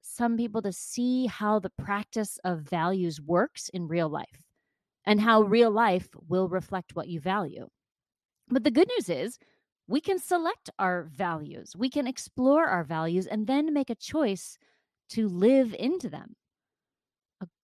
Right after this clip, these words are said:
good way to start is by selecting a single value, maybe one for each chakra, maybe one that you'll work on each week of this series,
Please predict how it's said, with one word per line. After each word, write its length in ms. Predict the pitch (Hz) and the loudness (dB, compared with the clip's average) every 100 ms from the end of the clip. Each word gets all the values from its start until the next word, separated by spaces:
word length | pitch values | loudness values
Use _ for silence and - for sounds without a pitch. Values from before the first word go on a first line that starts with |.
| - | -2
good 160 | 220 214 | 0 2
way 160 | 233 | 2
to 120 | 208 | 0
start 520 | 190 - 247 214 202 - | -4 -2 0 0 -2 -8
is 180 | 180 160 | -8 -4
by 360 | 175 175 175 - | -2 -2 -2 -6
selecting 480 | - 202 202 208 202 | -4 -2 -2 -2 -4
a 40 | |
single 400 | - 311 302 208 | -4 -4 0 0
value, 340 | 156 135 123 208 | 0 -4 -8 0
maybe 240 | 254 294 | 4 4
one 460 | 226 233 254 269 - | 4 2 2 0 -6
for 180 | - 220 | -8 -8
each 300 | 226 - - | -8 -10 -8
chakra, 400 | 190 175 160 175 | -6 -4 -4 2
maybe 220 | 247 254 | 4 4
one 260 | 202 240 | 4 4
that 100 | 269 | 2
you'll 160 | 202 185 | -2 -2
work 280 | 160 202 226 | 2 0 0
on 220 | 220 214 | -4 -4
each 260 | 214 254 - | -6 -8 -8
week 340 | 156 190 294 - | -4 -2 -2 -6
of 120 | 180 | -4
this 160 | 180 160 | -4 -4
series, 600 | - 170 165 262 370 | -4 -4 -2 -2 -6